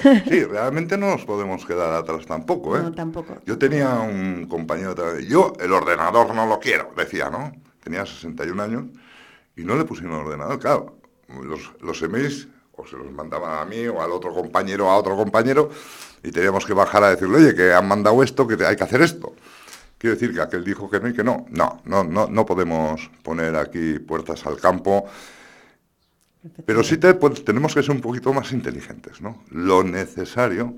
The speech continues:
Speaker 2: lo mismo que cuando te tomas tres vinos, los necesarios, o dos.
Speaker 1: Eso es,
Speaker 2: No,
Speaker 1: buscar
Speaker 2: no,
Speaker 1: el equilibrio,
Speaker 2: es
Speaker 1: el
Speaker 2: buscar un
Speaker 1: equilibrio.
Speaker 2: equilibrio.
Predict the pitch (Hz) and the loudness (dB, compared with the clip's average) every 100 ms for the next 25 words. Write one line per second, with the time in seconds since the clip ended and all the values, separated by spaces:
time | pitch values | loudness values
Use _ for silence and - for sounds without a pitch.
0 | - 73 76 85 101 92 85 85 76 78 | -14 -10 -10 -6 -6 -6 -4 -6 -6 -8
1 | 76 78 78 - _ _ 82 69 62 62 | -8 -6 -8 -8 _ _ -8 -8 -8 -10
2 | - - 65 71 69 - 65 107 92 71 | -10 -10 -12 -10 -12 -12 -8 -6 -6 -10
3 | - 69 80 78 98 - _ _ - - | -10 -6 -4 -6 -8 -16 _ _ -20 -20
4 | 165 156 165 185 190 220 226 202 202 190 | -16 -12 -6 -4 0 4 4 2 2 4
5 | 160 151 135 151 98 104 165 170 165 170 | 4 4 4 6 6 4 2 -2 0 0
6 | 160 90 147 143 143 69 60 | 2 2 2 0 0 -2 -4